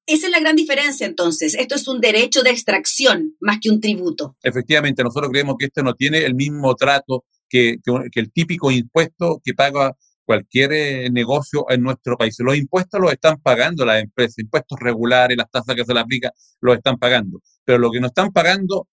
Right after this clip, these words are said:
Speaker 2: este derecho por extraer este recurso que se va a acabar y que la sociedad moderna ya se dieron cuenta en su instante. Ya, ya se percataron, ya dijeron, "Oye, pero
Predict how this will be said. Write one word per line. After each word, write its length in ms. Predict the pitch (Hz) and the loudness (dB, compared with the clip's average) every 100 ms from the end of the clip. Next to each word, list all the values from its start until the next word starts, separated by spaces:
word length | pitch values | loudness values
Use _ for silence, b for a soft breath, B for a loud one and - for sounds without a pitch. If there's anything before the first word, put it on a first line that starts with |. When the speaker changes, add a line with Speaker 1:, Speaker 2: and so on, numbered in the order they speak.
| - | -8
Speaker 2:
este 240 | 127 - | -4 2
derecho 440 | 127 156 - 180 - _ _ - | 4 2 0 -8 -12 _ _ -4
por 140 | 113 | -2
extraer 400 | 107 - 117 127 _ _ | -2 2 2 2 _ _
este 240 | 117 - | -6 -4
recurso 400 | 117 131 135 165 | -4 -4 -4 -4
que 120 | - | -4
se 160 | 127 139 | -2 0
va 100 | 139 | 0
a 20 | |
acabar 400 | 165 165 147 170 170 _ _ - | 2 2 2 0 -4 _ _ -6
y 100 | 117 | -2
que 100 | 123 | 0
la 80 | 117 | -2
sociedad 380 | 113 135 147 | -2 2 2
moderna 300 | 139 139 151 | 2 0 2
ya 120 | 143 151 | 2 2
se 120 | 139 | 2
dieron 200 | 143 139 | 0 2
cuenta 280 | 196 196 180 | 0 0 -2
en 60 | |
su 80 | - | -4
instante. 480 | 120 117 107 - 98 _ _ _ | -4 -4 -6 -8 -16 _ _ _
Ya, 160 | - 131 | -4 -2
ya 100 | 135 | 0
se 120 | - | -4
percataron, 500 | 117 - 131 170 175 123 | -6 -4 0 2 2 2
ya 80 | |
dijeron, 300 | 117 113 127 135 | 0 0 -6 -2
"Oye, 180 | 131 117 | -2 -2
pero 160 | 113 | -4